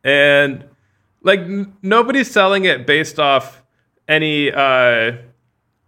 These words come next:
real characteristics, but just this idea that, yeah, you're missing out if you don't do it. Um, so I think, yeah, I think the celebrity aspect just came about because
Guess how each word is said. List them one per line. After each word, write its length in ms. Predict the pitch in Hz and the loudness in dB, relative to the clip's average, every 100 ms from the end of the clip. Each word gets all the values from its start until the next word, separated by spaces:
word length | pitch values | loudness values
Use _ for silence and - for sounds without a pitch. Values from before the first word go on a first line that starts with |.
| _ | _
real 340 | 131 151 170 165 | -6 0 0 0
characteristics, 1000 | 170 147 127 127 117 113 - 117 - - | 0 0 0 -4 -4 -6 -6 -8 -8 -14
but 520 | - 127 127 123 - _ _ _ | -4 -2 -2 -4 -16 _ _ _
just 200 | - 151 | -4 -4
this 180 | 165 143 | -4 -4
idea 560 | 147 127 120 139 139 135 | -2 -2 -2 0 0 0
that, 440 | 123 127 117 120 | 2 2 2 -2
yeah, 140 | 135 143 | 0 0
you're 180 | 120 127 | 0 -2
missing 320 | 139 139 135 | -2 -4 -2
out 180 | 135 123 | -2 -2
if 120 | 123 | -4
you 80 | 131 | -4
don't 180 | 127 | -6
do 160 | 131 143 | -4 -4
it. 320 | 101 - - _ _ _ _ - | -4 -6 -18 _ _ _ _ -6
Um, 580 | 123 123 120 120 117 123 - _ _ _ _ _ | -2 0 0 -2 -6 -14 -20 _ _ _ _ _
so 680 | - 160 156 156 113 - - _ _ _ _ _ - | -2 2 4 2 0 -6 -20 _ _ _ _ _ -2
I 140 | 220 | -2
think, 300 | 247 330 269 202 - _ _ | 0 -2 -4 -12 -20 _ _
yeah, 340 | 196 202 151 175 | 0 2 2 0
I 60 | |
think 240 | 208 294 294 | 0 -2 0
the 100 | 240 | 0
celebrity 760 | 240 185 160 165 180 165 151 | 0 -2 0 0 -2 -4 -2
aspect 600 | 135 143 - 160 131 - - _ _ _ _ | -2 -2 -4 -4 -4 -6 -20 _ _ _ _
just 240 | - 180 180 | -2 -2 0
came 200 | 185 170 | -2 0
about 340 | 139 143 151 | 0 0 -2
because 720 | 135 - 147 139 131 123 - | -6 -2 2 4 2 -2 -10